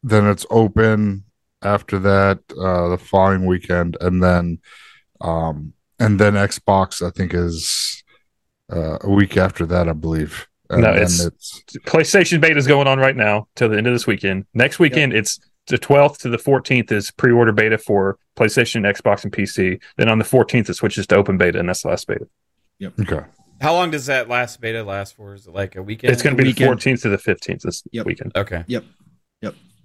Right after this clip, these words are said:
Speaker 4: Whew. Man, immediate impact. Uh, one of the biggest games of the year, just like it's one of the biggest games every year, right?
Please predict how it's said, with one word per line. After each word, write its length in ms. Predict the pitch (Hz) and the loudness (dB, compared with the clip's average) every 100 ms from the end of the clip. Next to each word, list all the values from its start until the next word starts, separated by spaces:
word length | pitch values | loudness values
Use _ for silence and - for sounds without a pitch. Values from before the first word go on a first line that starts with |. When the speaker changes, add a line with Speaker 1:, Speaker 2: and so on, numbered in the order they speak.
| _ | _
Speaker 4:
Whew. 180 | 269 254 - _ _ _ _ - | -10 -10 -10 _ _ _ _ -8
Man, 300 | 107 101 82 _ _ _ _ _ _ - | -4 -4 -6 _ _ _ _ _ _ -12
immediate 380 | 120 135 151 143 | -4 -2 0 -2
impact. 600 | 127 - 101 92 - _ _ _ _ _ 101 | -4 -4 -6 -6 -10 _ _ _ _ _ -2
Uh, 360 | 104 101 98 - _ _ | -2 -2 -6 -12 _ _
one 180 | 131 147 | -8 -6
of 60 | 143 | -4
the 40 | |
biggest 280 | 139 143 - | -6 -6 -6
games 220 | 151 139 | -6 -6
of 60 | 135 | -8
the 80 | 143 | -6
year, 260 | 160 135 | -4 -4
just 200 | 107 95 | -6 -10
like 160 | 113 107 | -8 -8
it's 120 | - | -10
one 100 | 131 | -10
of 40 | |
the 40 | 123 | -8
biggest 220 | 143 127 | -10 -6
games 180 | 147 127 | -6 -4
every 280 | 143 131 101 | -6 -6 -8
year, 300 | 90 98 107 _ 101 | -8 -10 -14 _ -6
right? 260 | 107 127 | -4 -4